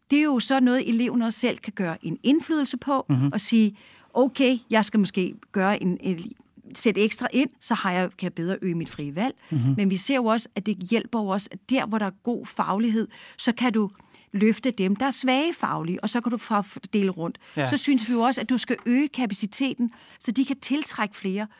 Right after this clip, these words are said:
Speaker 1: Og så start først med at se, er der så flere, der søger derhen vej fra, fra andre områder. Så får du også en anden elevsammensætning.
Speaker 2: Så vil de pludselig ikke længere gå på et gymnasium, hvor folk minder om dem selv, så vil de vælge et godt gymnasium i stedet for?
Speaker 1: Det kunne man jo lige prøve at se en gang,
Speaker 2: Okay.
Speaker 1: om det er ikke det, man,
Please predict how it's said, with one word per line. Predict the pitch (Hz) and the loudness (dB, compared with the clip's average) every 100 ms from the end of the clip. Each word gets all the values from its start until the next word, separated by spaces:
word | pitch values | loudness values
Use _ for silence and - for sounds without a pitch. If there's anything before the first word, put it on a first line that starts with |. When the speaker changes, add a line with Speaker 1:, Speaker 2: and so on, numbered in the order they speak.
| _ _ _ | _ _ _
Speaker 1:
Og | 233 | -4
så | - 262 - | -2 -4 -6
start | - 254 262 - | -6 -4 -6 -4
først | 240 233 | -4 -2
med | 240 | -2
at | 233 | -2
se, | - 240 - | -4 -6 -4
er | |
der | 202 | -6
så | 196 | -8
flere, | 220 - 220 233 | -10 -4 -2 -2
der | 220 | -6
søger | - 202 | -6 -6
derhen | 202 220 202 220 - | -4 -6 -4 -6 -4
vej | 202 190 | -4 -4
fra, | - 214 190 - - - - | -4 -4 -4 -6 -20 -14 -4
fra | 226 - | -4 -2
andre | 196 196 165 - - | -2 0 0 0 2
områder. | 226 277 247 190 180 180 - | 4 4 2 0 -2 -6 -16
Så | - 247 | -10 -8
får | - 269 | -4 -4
du | 254 262 | -2 -2
også | 185 202 | -4 -4
en | 233 | -2
anden | 185 196 | 0 0
elevsammensætning. | 240 277 - 233 190 170 170 - - | 0 -2 -4 -6 -6 -6 -8 -4 -2
Speaker 2:
Så | |
vil | 165 | 0
de | 175 | -2
pludselig | - 190 185 | -2 -2 0
ikke | 185 | 0
længere | 180 165 | 2 2
gå | 165 151 | 0 -2
på | 165 | -2
et | |
gymnasium, | 147 147 143 - 147 | 0 0 0 -2 -2
hvor | 135 139 139 | 0 -2 -2
folk | - 147 147 | -2 0 2
minder | 143 139 | 0 0
om | 131 | -4
dem | 131 | -6
selv, | 135 135 | -6 -6
så | 143 | -6
vil | 143 | -6
de | 135 | -4
vælge | 139 139 | -4 -4
et | - | -4
godt | 135 | -6
gymnasium | - 139 151 147 | -2 -4 -2 -6
i | 139 | -6
stedet | 196 - | -6 -8
for? | 117 120 _ _ | -8 -10 _ _
Speaker 1:
Det | 359 | -4
kunne | 311 269 | 2 4
man | 233 | 4
jo | 226 | 4
lige | 269 | 2
prøve | - 254 | 0 -4
at | 247 | -2
se | 247 | -4
en | 233 | -2
gang, | 220 220 | 0 0
Speaker 2:
Okay. | - | 2
Speaker 1:
om | 226 | 2
det | 240 | 2
er | |
ikke | 247 | 0
det, | 240 | 2
man, | 240 | 2